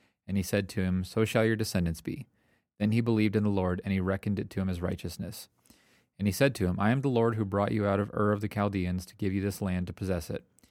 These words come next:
He said, "O Lord God, how may I know that I will possess it?" So he said to him, "Bring me a three-year-old heifer,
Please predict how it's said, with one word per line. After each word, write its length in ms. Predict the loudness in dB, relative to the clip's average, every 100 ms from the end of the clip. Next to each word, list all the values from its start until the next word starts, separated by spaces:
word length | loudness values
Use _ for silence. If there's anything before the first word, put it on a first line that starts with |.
| _ _ _
He 80 | -8
said, 240 | -2 0
"O 120 | 2
Lord 260 | 4 4 4
God, 260 | 2 2 0
how 180 | 0
may 160 | 0 0
I 80 | 0
know 200 | 0 0
that 140 | 0 -2
I 100 | -2
will 100 | -2
possess 360 | -2 -2 -4
it?" 160 | -8 -10 _ _ _ _ _ _ _
So 140 | -2 0
he 80 |
said 220 | 4 2 4
to 120 | 2
him, 240 | 2 2 -2
"Bring 220 | 0 2
me 100 | 4
a 80 | 2
three-year-old 600 | 0 2 2 4 2 2
heifer, 420 | 2 0 0 0